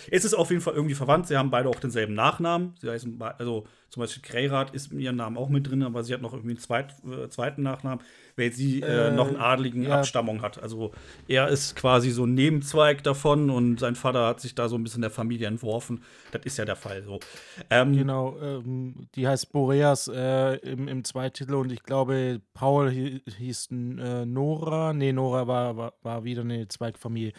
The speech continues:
Speaker 2: Es gibt vier Zweigfamilien und das verwischelt sich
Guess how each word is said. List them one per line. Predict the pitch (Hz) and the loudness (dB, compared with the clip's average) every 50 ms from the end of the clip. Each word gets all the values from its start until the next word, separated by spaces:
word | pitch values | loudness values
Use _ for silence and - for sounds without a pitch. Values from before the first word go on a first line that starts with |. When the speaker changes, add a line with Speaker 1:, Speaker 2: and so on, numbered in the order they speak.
| - - - | -14 -8 -2
Speaker 2:
Es | - 208 - | 2 2 4
gibt | - 214 - - | 4 4 4 6
vier | - 185 185 170 | 8 8 8 8
Zweigfamilien | - - 156 156 170 160 - 175 156 147 147 151 156 156 151 156 151 147 143 | 6 4 4 4 4 4 4 4 4 4 4 4 4 4 6 6 6 4 4
und | 139 139 139 120 143 | 4 2 0 0 -2
das | 139 - | -4 -4
verwischelt | - - 147 135 127 131 131 143 147 - - 156 143 123 | -2 0 0 0 0 -2 -2 -2 0 0 0 0 0 0
sich | - - 151 131 113 - | 0 -2 -2 -2 -4 -6